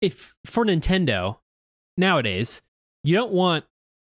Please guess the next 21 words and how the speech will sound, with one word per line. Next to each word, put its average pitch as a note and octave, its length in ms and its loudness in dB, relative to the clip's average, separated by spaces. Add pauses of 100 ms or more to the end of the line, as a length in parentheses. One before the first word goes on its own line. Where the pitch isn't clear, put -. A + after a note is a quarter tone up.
(320)
your E3 140 2
Nintendo C#3+ 680 2
to B2+ 100 2
have, B2 220 0
like, A#2+ 200 0
the B2 80 0
best A#2 260 0
graphics. G#2 600 -2
You D3 120 2
want E3 140 2
it D#3+ 100 -4
to C#3 300 2
play E3 400 0
the C3+ 240 0
games D3 440 0
that C#3+ 120 2
are B2+ 80 2
designed A#2+ 440 0
for A2+ 200 -2
it - 80 -12
smoothly. F#2+ 720 -4